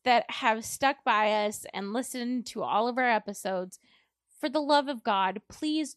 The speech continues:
do not Google a lamprey, because you will regret it, and Kevin will laugh at you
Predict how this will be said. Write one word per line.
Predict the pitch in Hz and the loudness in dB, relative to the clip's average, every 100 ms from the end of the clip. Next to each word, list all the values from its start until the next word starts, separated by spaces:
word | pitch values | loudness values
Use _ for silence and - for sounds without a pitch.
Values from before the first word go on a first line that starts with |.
| - | -8
do | 247 247 | -6 -2
not | 240 226 208 214 220 - 202 | 0 0 0 2 0 -2 -10
Google | - 185 170 165 113 - - | -6 -6 -6 -6 -6 -10 -6
a | 208 | -4
lamprey, | 196 185 165 185 - 139 131 202 - _ _ _ _ _ _ | -4 -6 -12 -14 -12 -10 -8 -12 -16 _ _ _ _ _ _
because | 240 226 247 226 214 214 - _ - | -8 -4 0 2 2 -2 -10 _ -14
you | 226 226 294 | -12 -2 -2
will | 285 330 311 | 0 -2 -2
regret | 277 220 220 160 | -6 -4 -4 -2
it, | 175 160 - _ _ _ 220 | -4 -8 -12 _ _ _ -4
and | 226 | -4
Kevin | 220 190 147 202 202 | -2 -2 -2 -2 -4
will | 196 185 | -4 -6
laugh | 175 185 - | -6 -6 -8
at | 220 - | -14 -12
you | - 127 185 | -10 -10 -10